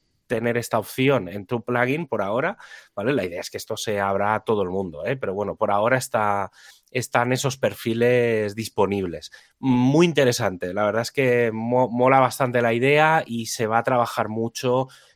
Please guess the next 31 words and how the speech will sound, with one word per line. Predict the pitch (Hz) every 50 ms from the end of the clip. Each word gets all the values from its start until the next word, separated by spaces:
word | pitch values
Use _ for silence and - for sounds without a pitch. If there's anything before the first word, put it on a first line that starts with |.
| _ -
en | - 117 110 107 104 107 104 107 107
mejorar | 104 107 104 - - 101 98 101 104 104
todo | - 117 113 110
el | 101 92
tema | 107 104 104 113 113
de, | 113 104 98 98 92 90 85 80 90
de | 98 95
WordPress. | 85 95 98 95 92 _ - - - - - - -
Luego, | - 170 165 151 131
por | 123 151 160
otro | 175 160 196 190
lado, | 165 139 123 113 107 104 98 95 82
la | - 120 123 120
semana | - - 127 131 147 170 165 156
pasada | 170 143 - 175 170 165 160
hablamos | 156 160 170 175 170 156 131 117 104 101
de, | 104 101 98 92 95
bueno, | 104 131 131 107
llevamos | 95 98 107 117 127 143 139 127
varias | 135 131 123 123 117 -
semanas | 131 120 135 147 139 110 101
hablando | 101 98 107 127 143 151 135 117 104
del | 98 95 95 92 95 95 92
directorio | 98 95 98 92 - - 113 120 135
de | 135 123 113
fotos | - - 147 135 - 123 131 151 151 -
y | 113
del | 92 87 80 87
Openverse | 127 151 - 123 110 104 101 104 107 104 - 110
y | 98
demás, | 98 98 123 143 139 151 190 - - _